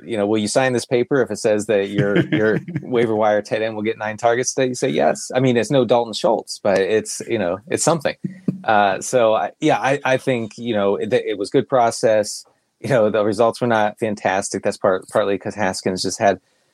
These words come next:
Speaker 1: a few really bad throws to, uh, Thomas when he was open. You know, I mean, he, he wouldn't have had a huge day, um, but it would have been better than the,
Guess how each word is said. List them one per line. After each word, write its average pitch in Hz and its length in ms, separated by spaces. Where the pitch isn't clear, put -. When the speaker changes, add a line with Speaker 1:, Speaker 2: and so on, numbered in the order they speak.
Speaker 1:
a - 80
few 123 360
really 139 600
bad 98 280
throws 98 500
to, 92 400
uh, 87 340
Thomas 104 400
when 101 100
he 120 100
was 107 140
open. 107 300
You 98 80
know, 98 100
I 92 180
mean, 98 220
he, 78 720
he 123 100
wouldn't 147 180
have 131 80
had 127 100
a 117 40
huge 135 380
day, 87 280
um, 95 280
but 107 100
it 107 80
would 104 100
have 95 100
been 95 160
better 92 280
than 90 400
the, 92 200